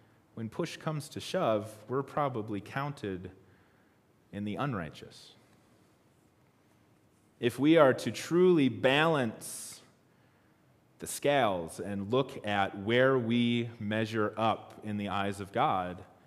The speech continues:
we probably don't quite make the grade. And yet that's the good news of this story.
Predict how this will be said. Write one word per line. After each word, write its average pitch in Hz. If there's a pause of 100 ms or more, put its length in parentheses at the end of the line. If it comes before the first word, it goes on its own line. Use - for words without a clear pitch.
(1080)
we 139 (560)
probably 120 (1120)
don't 110 (600)
quite 101 (180)
make 90
the 78
grade. 82 (2250)
And 117
yet 127
that's 131 (800)
the 110
good 120
news 120
of 104
this 113
story. -